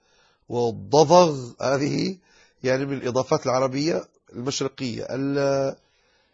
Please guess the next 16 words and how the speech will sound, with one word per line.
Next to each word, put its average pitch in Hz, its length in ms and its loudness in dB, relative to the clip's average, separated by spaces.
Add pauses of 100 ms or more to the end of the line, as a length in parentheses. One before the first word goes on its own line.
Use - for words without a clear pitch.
الترتيب 220 600 2
المغربي 156 1040 2 (260)
يكون 156 400 0
هكذا: 127 540 0 (640)
بدل 143 420 6
الصعفص 156 1080 0
يبدأ 151 520 0 (520)
صعفض، 160 1400 2 (460)
صاد، 160 640 2
عين، 151 400 0
فاء، 147 340 2
ضاد، 131 480 2 (1040)
قرست - 960 2 (200)
بالسين 160 680 -8
بدل 123 200 -4
الشين، 135 540 -8